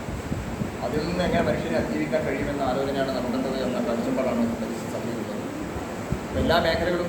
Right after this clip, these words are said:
ശൂന്യമാക്കുക എന്നതല്ല, അവിടെ നല്ല കൃഷിഭൂമിയുള്ള സ്ഥലമാണ്, ആ കൃഷിഭൂമി എങ്ങനെ സംരക്ഷിക്കാൻ കഴിയും? പിന്നെ ഇത്തരം പ്രശ്നങ്ങൾ ഉണ്ടാകുമ്പോൾ ഇന്ന് ചൈന ചില ഇതുപോലെ സ്ഥിരമായ കെടുതികൾ ഉണ്ടാകുന്ന രാജ്യങ്ങൾ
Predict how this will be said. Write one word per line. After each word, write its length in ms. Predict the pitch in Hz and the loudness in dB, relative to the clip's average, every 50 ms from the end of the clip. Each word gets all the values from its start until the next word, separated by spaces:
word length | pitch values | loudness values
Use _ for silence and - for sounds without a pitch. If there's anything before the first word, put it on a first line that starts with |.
| - | -2
ശൂന്യമാക്കുക 500 | 180 170 165 165 165 160 156 156 165 165 160 160 156 151 | -2 -2 -2 0 0 0 0 2 2 2 4 4 2 0
എന്നതല്ല, 340 | 139 139 135 131 120 117 - - - - - - - - - - - | 0 0 0 0 2 2 2 0 0 -2 -2 -4 -4 -4 -4 -4 -2
അവിടെ 240 | 113 117 127 143 147 151 151 - - - - - - | -2 0 2 2 2 2 2 0 -2 -4 -6 -4 -4
നല്ല 140 | 131 139 139 139 | -2 -2 -2 -2
കൃഷിഭൂമിയുള്ള 560 | 139 139 139 - 139 143 143 143 139 139 139 139 | -2 -4 -4 -4 -4 -4 -2 -2 -2 -2 0 0
സ്ഥലമാണ്, 320 | - - - - - - - - - - - 127 | 2 2 2 2 2 0 -2 -2 -4 -4 -4 -4
ആ 40 | 127 131 | -4 -4
കൃഷിഭൂമി 360 | 135 - - 147 151 151 151 143 | -4 -4 -4 -4 -2 -2 -2 -2
എങ്ങനെ 160 | 139 139 131 - | 0 0 -2 -2
സംരക്ഷിക്കാൻ 420 | 127 127 127 123 147 127 127 131 123 | -2 -2 -2 -2 -2 -2 -2 -2 0
കഴിയും? 260 | 117 107 110 113 - - - - - - - - - - - - - - - - - - - | 0 0 0 0 0 -2 -2 0 0 0 0 0 -2 -2 -2 -2 -2 -2 -4 -6 -6 -4 -2
പിന്നെ 160 | - 165 185 185 | 2 2 4 4
ഇത്തരം 200 | 185 185 185 180 175 - | 4 4 2 2 0 -2
പ്രശ്നങ്ങൾ 400 | - - - - 190 190 185 175 165 | -2 -2 0 2 4 4 4 4 4
ഉണ്ടാകുമ്പോൾ 440 | 160 156 151 151 151 147 143 139 127 127 - - - - - - - - - - | 4 4 4 4 4 2 2 2 0 -2 -4 -6 -6 -8 -8 -8 -8 -8 -6 -6
ഇന്ന് 200 | - 139 151 151 151 147 147 - - - - | -4 0 0 0 0 0 -2 -2 -4 -2 0
ചൈന 240 | 127 131 139 143 151 - - - - - - - - - - - - - - - - - - - - - - - | 0 2 2 2 2 2 0 -2 -4 -6 -6 -6 -6 -6 -6 -6 -8 -8 -6 -8 -6 -6 -6 -6 -6 -4 -2 0
ചില 120 | 139 143 151 151 147 - - - - - - - - - - - - - - - - | 4 6 6 6 6 4 0 -2 -4 -6 -6 -8 -8 -8 -8 -8 -8 -8 -8 -6 -6
ഇതുപോലെ 300 | - 139 139 147 147 147 - | -4 -2 0 0 0 0 -2
സ്ഥിരമായ 320 | - 139 139 147 151 151 151 151 | 0 0 2 4 4 4 4 2
കെടുതികൾ 300 | 139 139 135 143 139 139 139 135 | 0 0 0 -2 -2 -2 0 0
ഉണ്ടാകുന്ന 340 | 139 135 135 135 135 135 135 131 131 - - - - - | 2 2 2 2 0 0 0 0 0 -2 -6 -6 -4 -4
രാജ്യങ്ങൾ 480 | 117 120 120 117 120 143 143 147 151 | -2 -2 -2 -2 -2 -2 0 0 0